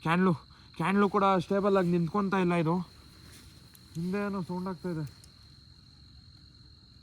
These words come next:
ನೋಡಿ, ನೋಡಿ, ನೋಡಿ, ಸೌಂಡ್ ನೋಡಿ, ನೋಡಿ ಇದು. ನೆಕ್ಸ್ಟು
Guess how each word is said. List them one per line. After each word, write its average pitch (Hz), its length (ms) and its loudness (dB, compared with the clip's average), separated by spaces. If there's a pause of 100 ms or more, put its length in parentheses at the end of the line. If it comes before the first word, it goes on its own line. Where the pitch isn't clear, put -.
(2250)
ನೋಡಿ, 165 240 2
ನೋಡಿ, 175 240 2
ನೋಡಿ, 180 160 0 (480)
ಸೌಂಡ್ 180 220 4
ನೋಡಿ, 185 160 2 (2750)
ನೋಡಿ 160 180 6
ಇದು. 131 100 -2 (1900)
ನೆಕ್ಸ್ಟು 202 320 4